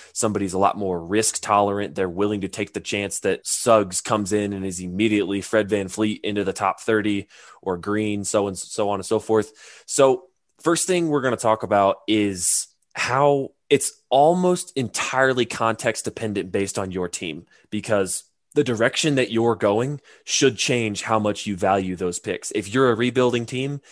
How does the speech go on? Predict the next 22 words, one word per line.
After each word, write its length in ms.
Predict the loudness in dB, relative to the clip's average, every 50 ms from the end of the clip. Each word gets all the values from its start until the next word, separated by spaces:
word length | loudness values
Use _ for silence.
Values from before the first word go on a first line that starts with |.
| -20 -14 _
and 120 | -6 -2 -2
you've 120 | 0 2
got 200 | 2 0 0 0
time 220 | -2 0 0 0 0
to 60 | -2
be 140 | -4 -4 -4
patient, 440 | -2 -2 -2 -2 -2 -4 -4 -6 -8 _ _ _ _ _ _ _ _ _ _
you 140 | _ -2 -2 0
should 220 | 2 0 2 4
not 160 | 2 2 2
be 100 | 2 -2
trading 540 | -2 2 2 2 2 2 0 -4 -6 -8 -12 _ _ _ _ _ _ _ _
the 80 | -4 -2
first 260 | 0 0 0 2 2
overall 360 | 2 2 2 2 2 2 2
pick 340 | 2 0 -2 -2 -2 -4 -2
or 140 | 0 0 0
the 80 | 0 0
second 320 | 0 0 0 0 0 -2
overall 320 | -2 -2 0 0 0 0
pick 320 | -2 -2 -6 -6 -6 -8 -8
because 560 | -8 -6 -2 0 0 0 0 -2 -4 -8 -8